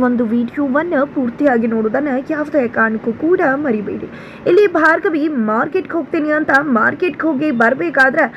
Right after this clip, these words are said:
ಆ ಒಂದು ಮಾಸ್ಕ್ ಲೇಡಿ ಅನಾಮಿಕಾ ಲೇಡಿಯನ್ನ ಭೇಟಿ ಮಾಡ್ಬೇಕು ಅಂತ ಅನ್ಕೋತಾರ. but ಅವರು ತಡವಾಗಿ ಹೋದದ್ರಿಂದಾಗಿ ಇಲ್ಲಿ ಭಾರ್ಗವಿಗೆ ಆ ಮಾಸ್ಕ್ ಲೇಡಿ ಸಿಗುವುದಿಲ್ಲ.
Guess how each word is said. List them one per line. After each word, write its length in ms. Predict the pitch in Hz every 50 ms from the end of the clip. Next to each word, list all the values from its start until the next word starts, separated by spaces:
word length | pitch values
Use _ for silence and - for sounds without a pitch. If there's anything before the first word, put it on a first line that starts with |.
| - - - -
ಆ 80 | - 311 381 403 440
ಒಂದು 180 | 440 392 349 370 339 302 254
ಮಾಸ್ಕ್ 320 | 247 254 320 370 - - 339
ಲೇಡಿ 240 | 320 302 262 294 302 - - -
ಅನಾಮಿಕಾ 440 | 220 220 254 294 330 381 370 - 349
ಲೇಡಿಯನ್ನ 460 | 311 294 302 294 269 285 302 277 269 269 277 240
ಭೇಟಿ 260 | 233 240 - - 381 349 320
ಮಾಡ್ಬೇಕು 400 | 277 247 233 220 233 226 233 262
ಅಂತ 220 | 262 233 220 226 269 277 -
ಅನ್ಕೋತಾರ. 460 | 285 302 - - 214 - 208 208 202 208 214 - - - - - - -
but 200 | 392 - - 415
ಅವರು 160 | 403 403 392 392 - -
ತಡವಾಗಿ 520 | 247 247 349 381 453 427 415 - - 359 349
ಹೋದದ್ರಿಂದಾಗಿ 960 | 320 277 311 262 302 294 381 359 233 269 277 269 269 277 269 294 294 311 240 240 - - - - -
ಇಲ್ಲಿ 220 | 320 320 320 330 294 240 240
ಭಾರ್ಗವಿಗೆ 560 | 214 220 240 277 311 339 339 302 254 285 294 302 - 254
ಆ 40 | 262 254 240
ಮಾಸ್ಕ್ 300 | 226 254 285 - - 277
ಲೇಡಿ 220 | 240 233 208 240 262
ಸಿಗುವುದಿಲ್ಲ. 520 | - - 233 190 233 214 202 208 214 214